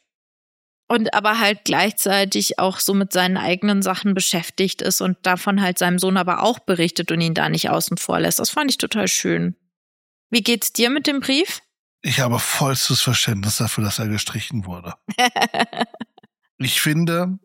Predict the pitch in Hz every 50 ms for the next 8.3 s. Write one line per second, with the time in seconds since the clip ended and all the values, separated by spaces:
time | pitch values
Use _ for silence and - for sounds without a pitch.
0 | _ _ _ _ _ _ - - 151 139 139 123 - - - 175 143 139 131 120
1 | - 135 131 127 131 - - 131 127 127 - - - 123 113 113 - - - -
2 | - 113 110 110 107 107 107 110 - - _ _ _ _ _ _ - 143 127 117
3 | 113 127 127 123 117 117 - 131 120 110 113 120 123 117 - - 123 113 101 -
4 | 139 147 - - - 170 156 135 135 131 - - 131 117 - 127 113 104 104 113
5 | 107 110 143 214 - - - - - - - - - 196 - - 262 - - 285
6 | 262 - - 254 - - 226 - 233 - - - 226 - - - 226 - _ _
7 | _ _ _ _ _ _ _ _ - 247 277 277 247 226 220 247 277 247 - -
8 | - 208 202 208 - -